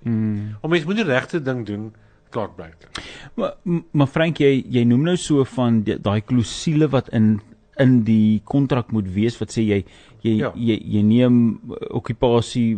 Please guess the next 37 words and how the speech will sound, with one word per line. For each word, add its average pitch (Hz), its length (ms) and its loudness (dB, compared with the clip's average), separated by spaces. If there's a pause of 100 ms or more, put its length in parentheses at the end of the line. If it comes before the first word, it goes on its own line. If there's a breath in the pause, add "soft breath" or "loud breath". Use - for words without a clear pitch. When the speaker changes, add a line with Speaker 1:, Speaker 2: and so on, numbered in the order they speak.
Speaker 2:
wanneer 107 320 0
dit - 100 -12
vakant 131 540 2
is, - 320 -2 (100)
Speaker 1:
Ja. 98 120 -10 (260 loud breath)
Speaker 2:
ehm, 113 280 2
en 127 140 2
dat 117 140 6
die 120 180 4 (100)
verkoper 151 760 2
daai 101 200 2
verantwoordelikheid 107 640 0
moet 101 140 -2
doen. 202 180 4 (200 loud breath)
Speaker 1:
Ja. 98 220 -12
Speaker 2:
Maar 220 280 4
as 151 200 -2
'n 165 80 0
huurder 147 540 2
kop 139 200 -4
in 135 60 2
die 120 80 2
sand 107 240 -2
steek 185 180 -2
en 147 120 0
weier 98 220 0
om - 120 2
uit 165 180 -2
te 196 140 -4
trek, 98 460 -2 (400 soft breath)
ehm, 127 460 2 (120)
dit 151 240 4
vertraag 165 480 0
die 160 180 -2
hele 143 160 6
proses, - 720 -2
want 120 400 0